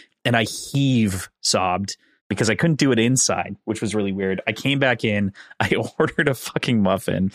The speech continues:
and the lady at the counter was like, and I've been waiting to tell this story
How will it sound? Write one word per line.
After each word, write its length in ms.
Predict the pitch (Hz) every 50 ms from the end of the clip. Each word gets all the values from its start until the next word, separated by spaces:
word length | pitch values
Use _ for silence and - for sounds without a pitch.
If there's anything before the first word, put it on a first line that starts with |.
| - - - - - -
and 240 | - 110 101 104 98
the 120 | 98 101
lady 280 | 101 110 117 120 123 123
at 80 | 110
the 60 | - 98
counter 300 | - 117 107 107 104 101
was 200 | 101 98 92 104
like, 180 | 95 90 -
and 80 | 107 120
I've 120 | 120 117
been 120 | 117 170 143
waiting 240 | 127 107 104 101
to 60 | 107 107
tell 180 | 98 107 101
this 140 | 92 95 -
story 200 | - - 113 -